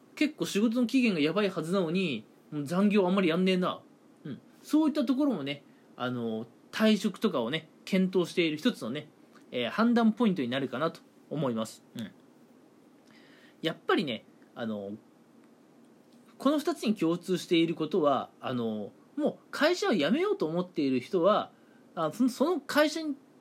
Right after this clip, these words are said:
対してね、関わる時間をどんどん減らそうとしています。うん。その会社に関わる話。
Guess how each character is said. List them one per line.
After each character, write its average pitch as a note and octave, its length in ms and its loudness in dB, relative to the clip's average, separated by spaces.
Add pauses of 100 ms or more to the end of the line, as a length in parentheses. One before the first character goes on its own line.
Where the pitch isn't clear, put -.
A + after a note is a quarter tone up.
対 D4 180 2
し - 40 -12
て C#3+ 60 -8
ね、 B2 180 -6 (120)
関 G#3+ 320 2
わ G#4 80 2
る G3+ 80 2
時 D3+ 160 -6
間 E3 160 2
を B2 80 -4
ど A#3+ 160 0
ん D4+ 60 0
ど D#3 100 0
ん B2+ 60 -10
減 D3+ 100 -2
ら G3 100 4
そ G#3 100 -2
う F#3+ 60 -2
と F#3+ 100 -2
し F3+ 60 -8
て E3+ 80 -2
い D#3+ 80 -2
ま C3+ 120 -6
す。 - 180 -20 (180)
う D#3 60 -12
ん。 B2+ 120 -8 (280)
そ - 160 -2
の B3+ 100 2
会 A3 360 2
社 A3 140 0
に G3 160 0
関 F#3+ 140 -4 (120)
わ E3 80 4
る B2 80 -4
話。 - 380 -14